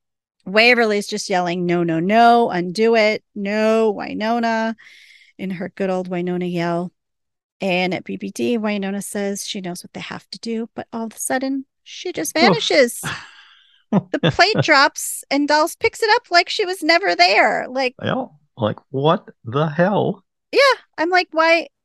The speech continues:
Speaker 1: why isn't he like, 'Wynonna, where are you?'" But then I realize it's just, like, the plate dropped for no reason. Weird, right? And at Shorty's, Waverly's yelling,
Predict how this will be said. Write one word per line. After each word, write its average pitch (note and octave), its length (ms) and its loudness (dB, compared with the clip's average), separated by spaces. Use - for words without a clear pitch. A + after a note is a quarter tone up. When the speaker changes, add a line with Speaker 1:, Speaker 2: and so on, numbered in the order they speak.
Speaker 1:
why C#4 220 0
isn't D#4+ 200 -4
he D4 120 -4
like, C4+ 180 -6
'Wynonna, A#3+ 420 -2
where A3 140 0
are C#4 160 4
you?'" A#3 260 -2
But A#3+ 160 -6
then A#3+ 100 -4
I A#3+ 40 -4
realize A#3+ 580 -2
it's - 260 -4
just, - 240 -6
like, B3 180 -2
the - 100 -6
plate C4+ 320 -4
dropped G3 320 -4
for G3+ 120 -6
no G3 180 -2
reason. G#3+ 580 -6
Weird, G3 340 -6
right? A#3 260 -2
And G#3+ 160 -6
at G#3 160 -8
Shorty's, A3 680 -6
Waverly's C4+ 600 6
yelling, A3+ 640 0